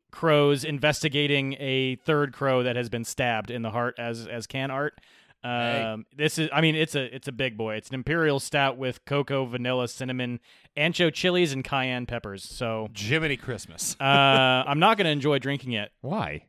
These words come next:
Speaker 1: Because I don't like pepper beer so much.
Speaker 3: I don't think that's what's gonna
Speaker 2: It
Speaker 3: come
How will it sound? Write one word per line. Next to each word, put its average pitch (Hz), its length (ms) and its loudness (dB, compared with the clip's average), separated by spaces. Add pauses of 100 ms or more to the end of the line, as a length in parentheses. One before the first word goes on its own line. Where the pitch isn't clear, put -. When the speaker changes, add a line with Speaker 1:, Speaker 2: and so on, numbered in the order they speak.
(680)
Speaker 1:
Because 175 260 -2
I 202 40 2
don't 285 80 2
like 415 120 -4
pepper 254 300 -6
beer 311 360 -10
so 269 180 -2
much. 311 400 -6
Speaker 3:
I 156 60 -4
don't 226 220 -2
think 196 160 -6
that's 110 180 -6
what's 90 160 -8
gonna 85 160 -10
Speaker 2:
It 208 80 -10
Speaker 3:
come - 20 -2